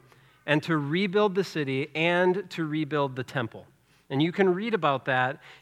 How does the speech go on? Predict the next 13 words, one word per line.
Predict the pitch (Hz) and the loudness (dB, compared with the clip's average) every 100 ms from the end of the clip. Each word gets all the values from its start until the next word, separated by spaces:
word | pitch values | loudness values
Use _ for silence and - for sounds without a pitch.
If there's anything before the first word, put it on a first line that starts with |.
| - | -2
in | 147 139 139 | 2 4 2
the | |
books | 127 151 - | 0 -4 -4
of | 147 147 | -8 -2
Ezra | 143 160 165 165 | -2 0 0 0
and | 139 | 0
Nehemiah. | 135 131 117 107 87 - _ _ _ _ _ _ _ _ _ _ _ _ - - - - - _ _ _ _ _ _ 165 | 0 0 0 -4 -8 -18 _ _ _ _ _ _ _ _ _ _ _ _ -20 -20 -20 -20 -20 _ _ _ _ _ _ 2
And | 165 165 165 - - _ _ _ - | 4 6 2 0 -14 _ _ _ -2
it | 180 | -2
looked | 196 208 294 - - | -2 6 6 6 2
like | 170 147 143 156 - - _ _ _ _ _ _ _ _ _ _ | 4 4 2 -2 -10 -18 _ _ _ _ _ _ _ _ _ _
the | - 160 | -6 -6
promises | - 208 220 233 - 202 190 151 | 2 2 4 2 2 2 2 -2